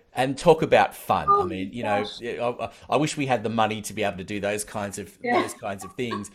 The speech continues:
Speaker 1: And I do have a, I do have a photograph that I, that I got from, from some years ago of, of exactly that, um, which is a,
Speaker 2: That's
Speaker 1: which is a
Speaker 2: hilarious.
Speaker 1: lot of fun. And, and, like, being able to tell those stories, I mean, fun is, is, is a,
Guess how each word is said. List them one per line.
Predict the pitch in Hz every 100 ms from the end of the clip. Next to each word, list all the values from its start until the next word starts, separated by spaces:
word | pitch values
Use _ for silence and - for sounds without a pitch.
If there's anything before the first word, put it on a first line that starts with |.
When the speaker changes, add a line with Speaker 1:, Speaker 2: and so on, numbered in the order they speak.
| - -
Speaker 1:
And | 135
I | 131
do | 123 147
have | 147 131 117
a, | 101 104
I | 127
do | 131 147
have | 113
a |
photograph | 104 - 110 107 107 104 101
that | 101
I, | 101
that | 107
I | 101
got | 101 - 110 104
from, | - 95 101
from | 104 - 101
some | 98 113 101
years | 98 104 101
ago | 95 95 95 95
of, | 95 -
of | 110
exactly | 107 101 110 123 - 95
that, | 92 90 - - - - -
um, | 98 98 95 95 90
which | 107 101 101
is | 95
a, |
Speaker 2:
That's | 98
Speaker 1:
which | 113 110
is | 104
a |
Speaker 2:
hilarious. | 117
Speaker 1:
lot | 117
of | 95
fun. | - 82 82 - -
And, | 156 156
and, | 170
like, | 175 185
being | 220 247
able | 233 147
to |
tell | - 143 123
those | 113 101
stories, | - 131 110 107
I | 185
mean, | 202
fun | - - 170 165
is, | 147 -
is, | 120 117 107 - -
is | 117 117 113 -
a, | 98 110 123